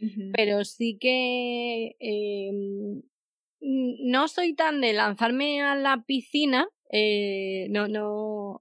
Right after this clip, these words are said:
Speaker 2: me cuesta,
Speaker 1: Ujú.
Speaker 2: pero sí que también creo que, bueno, en ciertos momentos y, y según las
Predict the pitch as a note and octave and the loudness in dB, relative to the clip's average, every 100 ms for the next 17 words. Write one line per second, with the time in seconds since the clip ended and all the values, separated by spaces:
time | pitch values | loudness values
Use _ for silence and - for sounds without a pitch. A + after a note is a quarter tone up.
0 | - G3 F#3+ A3+ B3 - A#3+ E4+ _ _ | -8 -4 0 2 2 2 2 2 _ _
1 | _ A#3 - A3 A3 A3 A#3+ A3 B3 C4+ | _ -2 4 6 4 0 -2 0 0 0
2 | C4 B3+ B3 B3+ A#3+ A3 G3+ G3 - G#3+ | 0 0 2 2 2 2 0 -4 -10 -8
3 | F#3 F3 E3 - _ G3+ F#3+ F#3+ G3 G3 | -6 -6 -8 -16 _ -2 0 0 -4 -6
4 | F#3 - A#3+ A#3+ A#3 C4+ B3+ B3 B3 A#3+ | -8 0 2 2 0 2 2 2 0 0
5 | B3+ B3 A#3+ A#3 A#3 - A#3+ A3+ - A3 | 0 0 -2 -2 -4 -4 -2 -2 -2 -2
6 | A3+ A#3+ A3+ A3+ A3+ | 0 2 2 4 2